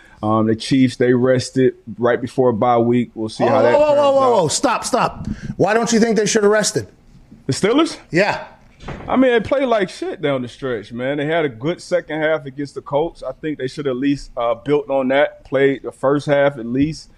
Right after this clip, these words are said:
Speaker 1: um, get your guys going, get some momentum going, and then maybe rest, you know, once, once the game is in
Speaker 2: I,
Speaker 1: hand.
Speaker 2: hey, I thought so too, by the way. I, I
Speaker 1: Yeah,
Speaker 2: thought,
Speaker 1: you,
Speaker 2: I thought so
Speaker 1: they didn't
Speaker 2: too.
Speaker 1: play well enough to, to, they didn't have the luxury of resting their guys. But you got an old guy at quarterback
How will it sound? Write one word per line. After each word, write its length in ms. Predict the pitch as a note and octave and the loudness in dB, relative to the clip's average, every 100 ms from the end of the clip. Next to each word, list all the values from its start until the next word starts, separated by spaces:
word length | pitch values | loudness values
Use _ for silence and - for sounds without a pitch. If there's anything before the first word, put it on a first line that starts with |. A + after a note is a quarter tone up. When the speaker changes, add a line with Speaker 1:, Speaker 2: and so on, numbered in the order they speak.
| _ _ | _ _
Speaker 1:
um, 160 | B2 A2+ | -6 -4
get 220 | G#2+ C3 C#3 | -4 -6 -2
your 80 | |
guys 280 | B2 C3 C3 | 0 2 2
going, 460 | A2 B2 C3+ C3+ G#2 | 0 -2 2 0 0
get 120 | B2 | -4
some 160 | C3+ B2+ | -2 0
momentum 380 | A#2+ A#2 C3 B2 | 2 2 2 2
going, 300 | B2 B2+ A2+ | 2 0 0
and 100 | G#2 | 0
then 220 | C3+ C#3+ | 2 4
maybe 180 | C3+ B2 | 4 0
rest, 420 | A#2 C3 B2 - D3 | -4 0 0 -2 -6
you 60 | |
know, 140 | C#3 B2 | -4 -2
once, 280 | B2 B2+ - | -4 -10 -10
once 200 | B2 B2 | -10 -10
the 120 | - A2 - | -12 -12 -4
game 220 | A#2+ A#2+ | -4 -4
is 140 | A2 | -6
in 60 | - | -4
Speaker 2:
I, 60 | F#3 | -2
Speaker 1:
hand. 240 | C3+ D3+ | 2 2
Speaker 2:
hey, 200 | A#3+ G3 | 4 2
I 140 | D#3 G3 | 2 2
thought 200 | - G#3 | 0 0
so 160 | D#3 F3+ | 0 0
too, 200 | - F3 | 0 2
by 180 | C#3+ C3+ | 2 2
the 80 | B2 | 0
way. 160 | A#2 - | -4 -4
I, 40 | |
I 40 | E3+ F3 F3 | -4 0 2
Speaker 1:
Yeah, 20 | E3 | 4
Speaker 2:
thought, 80 | B2+ | 4
Speaker 1:
you, 240 | F3 - - - _ - | 2 -2 -18 -20 _ -4
Speaker 2:
I 80 | |
thought 240 | D#3+ F3+ D#3+ | 0 0 0
so 80 | F3 | 0
Speaker 1:
they 40 | |
didn't 120 | G#3+ | 0
Speaker 2:
too. 40 | F#3+ | 0
Speaker 1:
play 140 | G#3 | 0
well 220 | G3 F#3 F3+ | 2 2 2
enough 340 | E3+ D#3+ - | 2 0 -2
to, 320 | - D#3+ C#3+ C3 | -2 -2 -2 -4
to, 320 | - D#3 C3+ | -4 -4 -2
they 120 | C#3 | 0
didn't 200 | D#3 D3 | 0 0
have 260 | D#3 C#3+ C3 | 0 0 0
the 60 | C3 | -2
luxury 540 | C3+ C#3 A2+ B2+ B2+ | -2 -2 -8 -12 -8
of 200 | A#2 A2 | -8 -8
resting 280 | B2+ - B2 | -10 -10 -14
their 120 | A#2 | -10
guys. 340 | G2+ B2 A#2+ | 0 2 2
But 220 | A2+ D#3+ - | 2 -2 0
you 60 | |
got 120 | E3+ | 2
an 60 | D#3+ E3 | 4 4
old 140 | F#3 | 4
guy 180 | F3+ F3+ | 2 2
at 80 | F3+ | 2
quarterback 520 | F3+ F3+ D3 C3 C#3+ | 0 -8 -6 -6 -6